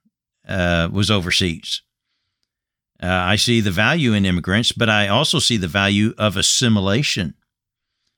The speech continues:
and respect for the country that you now call home. And, but, but they didn't expect these people to assimilate.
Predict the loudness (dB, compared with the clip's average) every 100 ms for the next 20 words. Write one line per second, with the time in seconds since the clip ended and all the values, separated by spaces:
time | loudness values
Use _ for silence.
0 | -6 -2 0 0 0 0 0 -4 -20 _
1 | _ _ _ _ _ _ _ _ -4 -2
2 | 0 -2 -2 -2 0 0 0 2 2 0
3 | 0 0 0 -2 -2 -2 0 0 0 -2
4 | -6 _ _ _ _ _ _ _ _ _
5 | -20 _ _ _ -4 -2 0 -2 -4 -4
6 | -4 -2 0 0 0 -2 -2 -4 -4 -2
7 | -4 _ -4 -2 0 -4 -2 -8 -4 -2
8 | 0 0 0 -4 -8